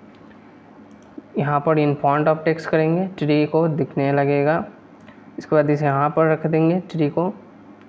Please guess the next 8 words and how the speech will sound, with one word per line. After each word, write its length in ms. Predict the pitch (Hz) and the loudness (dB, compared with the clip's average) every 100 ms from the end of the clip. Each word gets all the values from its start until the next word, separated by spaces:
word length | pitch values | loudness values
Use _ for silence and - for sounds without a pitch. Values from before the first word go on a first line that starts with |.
| - - - | -20 -12 -6
कुछ 260 | 170 - - | -6 -6 -12
इस 120 | - | -6
तरीके 320 | 147 139 131 | -4 -2 -4
से। 180 | 120 - - - - - - - - - - - - - - | -6 -10 -20 -20 -20 -20 -20 -20 -20 -20 -20 -20 -20 -12 -10
इसके 180 | - | 0
बाद 140 | 165 156 | 2 4
next 380 | 156 165 - 180 | 2 2 -2 0
में 340 | 175 180 180 | 2 2 -2